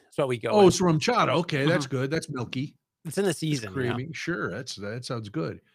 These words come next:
Speaker 1: Yeah,
Speaker 2: That'll
Speaker 1: oh,
Speaker 2: put a
Speaker 1: yeah.
Speaker 2: baby to sleep.
Speaker 1: Well, we mix in some eggnog if we really want her to
Speaker 2: Oh, now you're
Speaker 1: make
Speaker 2: talking. Get the baby all nogged up.
Speaker 1: Well, Christian
Speaker 2: Clog
Speaker 1: Brothers.
Speaker 2: up them baby, uh, <laughs> clog up them baby arteries. <laughs> So, and your wife's doing, is your wife, how's your wife? How's she doing?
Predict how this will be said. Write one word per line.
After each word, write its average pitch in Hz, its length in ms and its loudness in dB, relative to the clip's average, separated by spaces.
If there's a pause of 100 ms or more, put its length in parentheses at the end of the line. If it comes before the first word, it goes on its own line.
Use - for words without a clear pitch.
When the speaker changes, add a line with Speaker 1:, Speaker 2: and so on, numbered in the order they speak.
Speaker 1:
Yeah, - 80 -14 (120)
Speaker 2:
That'll 214 180 6
Speaker 1:
oh, - 40 -2
Speaker 2:
put 143 120 2
a 123 40 4
Speaker 1:
yeah. 110 60 0
Speaker 2:
baby 107 220 -2
to 101 80 -10
sleep. 113 360 -8 (300)
Speaker 1:
Well, 240 120 6
we 233 100 6
mix 269 200 2
in 233 120 2
some 175 120 -2
eggnog 156 460 4
if 113 80 -4
we 123 80 -4
really 131 380 2
want 139 300 4
her 135 80 4
to 123 300 2 (200)
Speaker 2:
Oh, 92 180 -10
now 95 120 -8
you're 90 100 -8
Speaker 1:
make - 100 -8
Speaker 2:
talking. 95 400 -10 (380)
Get 127 100 -4
the 120 60 -6
baby 123 260 4
all 120 160 4
nogged 107 480 2
up. 113 360 0 (220)
Speaker 1:
Well, 110 120 -12
Christian 127 240 0
Speaker 2:
Clog 139 160 8
Speaker 1:
Brothers. 143 380 8
Speaker 2:
up 110 60 -4
them 143 120 4
baby, 139 220 4
uh, 113 120 6 (160)
<laughs> - 160 -10
clog 175 280 10
up 160 120 4
them 151 200 6
baby 143 340 6
arteries. 95 520 -4 (540)
<laughs> - 80 -10 (1400)
So, 240 160 6
and 190 200 10
your 170 100 8
wife's 180 280 8
doing, 202 260 8
is 170 100 6
your 170 100 4
wife, 196 220 4
how's 190 200 2
your 165 80 2
wife? 113 280 -2
How's 123 180 -4
she 139 120 -4
doing? 90 320 -8